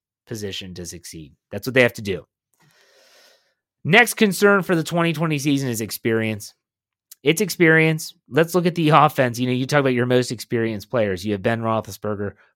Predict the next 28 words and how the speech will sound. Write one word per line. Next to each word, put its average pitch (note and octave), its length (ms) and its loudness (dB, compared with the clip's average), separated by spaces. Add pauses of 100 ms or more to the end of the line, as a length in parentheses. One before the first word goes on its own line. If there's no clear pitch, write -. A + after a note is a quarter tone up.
Marquise A#2 400 -4
Pouncey, G#2+ 420 -8
David A2+ 300 -4
DeCastro, G2+ 720 -6 (340)
Alejandro B2+ 800 0
Villanueva. A2+ 800 -4 (960)
Yeah, - 160 -6
James E3+ 420 0
Conner D#3 340 0
and B2 120 -2
Juju D#3+ 280 -4
Smith-Schuster, D3+ 540 -6
but A#2+ 160 -4
let's D#3 260 0
also, D3+ 480 0 (180)
let's F#3 260 0
not D3 220 0
forget G2+ 400 -8
here G2+ 360 -6 (280)
that B2+ 80 -2
even F3 180 0
though D3 100 2
James C3 340 -4
Conner A#2+ 300 -4
and G2+ 120 -4
Juju A2 480 -2
are G#2 260 -4
extremely, A#2 840 -6